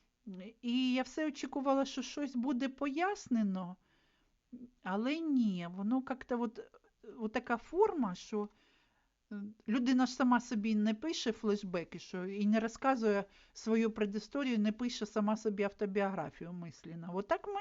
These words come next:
і живемо, як, м, в реальному часі практично. М, ну, мабуть, це якась була модернова форма на ті часи. Зараз, мабуть, такої багато літератури, но сприймається дуже сучасно.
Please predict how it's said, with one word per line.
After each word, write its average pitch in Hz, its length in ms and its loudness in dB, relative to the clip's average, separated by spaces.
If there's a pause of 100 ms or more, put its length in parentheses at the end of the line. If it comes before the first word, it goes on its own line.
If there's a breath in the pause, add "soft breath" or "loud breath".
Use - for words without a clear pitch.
і 370 40 -6
живемо, 403 520 2
як, 269 320 -4 (560 soft breath)
м, 214 500 -8
в 202 100 0
реальному 277 540 6
часі 185 400 -4
практично. - 800 -10 (1200)
М, 208 580 0
ну, 240 320 2 (480)
мабуть, 214 420 0
це 247 80 2
якась 233 300 0
була 226 240 2
модернова 220 600 2
форма 185 380 -4
на 180 120 -8
ті - 160 -14
часи. - 340 -12
Зараз, 196 380 -6
мабуть, 202 360 -6
такої 196 320 -2
багато 247 360 0
літератури, 180 560 -6
но 190 180 -8 (440 loud breath)
сприймається 247 640 4
дуже 214 340 0
сучасно. 277 760 -2